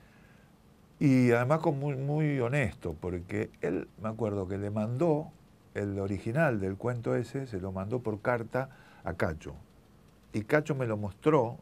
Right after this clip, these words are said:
cuando lo recibió, y me dice, "Che, me mandó esto Cortázar, y, este, quiere que lo vea tu mamá, y que tu mamá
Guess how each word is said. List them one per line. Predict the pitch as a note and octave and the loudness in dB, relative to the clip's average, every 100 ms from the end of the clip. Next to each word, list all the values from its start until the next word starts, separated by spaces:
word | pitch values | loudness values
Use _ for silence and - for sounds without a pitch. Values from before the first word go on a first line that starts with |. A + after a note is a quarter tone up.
| - | -10
cuando | E2+ F2 | -8 -4
lo | F2+ F2+ | -4 -4
recibió, | F#2 F#2+ A#2+ B2 C3 - - - - - - - - - | -4 -2 0 2 0 -2 -16 -20 -20 -20 -20 -20 -20 -4
y | G#2+ G#2+ G#2 | -2 0 0
me | G#2+ | 0
dice, | A#2+ A#2+ A#2 | 0 0 -2
"Che, | D3+ | -2
me | C3+ A#2+ | -2 -2
mandó | A#2+ C3+ E3 | -2 2 2
esto | E3+ C3+ | 2 0
Cortázar, | A#2+ B2+ B2+ D#3+ D3+ E3 D#3+ E3 - - - - - - - - - - - - - - | 0 -2 0 -2 0 0 0 -4 -14 -20 -20 -20 -20 -20 -20 -20 -20 -20 -20 -20 -20 -8
y, | A2+ A2 | -2 0
este, | G#2 - G#2+ | 0 0 -2
quiere | G2+ D#3 D3 | 4 6 6
que | A#2+ | 4
lo | A2+ | 4
vea | A#2+ C#3 B2 | 4 2 2
tu | C#3 | 0
mamá, | D3 D#3 F3 F3 - - - | 0 2 2 2 -4 -12 -6
y | A2+ | -4
que | A2 | -2
tu | G#2+ A#2 | -2 -2
mamá | A2+ B2+ C#3+ - | -2 0 0 -2